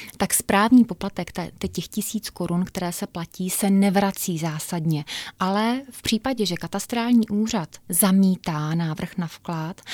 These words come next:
vydává o takovém rozhodnutí písemné, odůvodněné rozhodnutí, z něhož posluchač musí zjistit,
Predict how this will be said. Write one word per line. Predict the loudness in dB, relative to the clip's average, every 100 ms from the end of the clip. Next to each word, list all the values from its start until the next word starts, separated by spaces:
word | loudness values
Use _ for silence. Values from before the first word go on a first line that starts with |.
| -12 -10 0
vydává | 2 2 0 0 -2 -2
o | -6
takovém | -6 -2 2 4
rozhodnutí | 2 -2 0 0 -2 -2 -2 -2 -2
písemné, | 4 6 6 4 6 6 2 -2 -4 -8 _ _
odůvodněné | 2 4 4 4 4 4 4 2
rozhodnutí, | 0 0 0 0 0 -2 0 0 -2 -6 -8 4
z | 6
něhož | 8 6 6 2 2 -4 -8 -8
posluchač | -6 -6 -6 -6 -6 -12 2
musí | 4 4 2 -2
zjistit, | -4 -6 -2 2 2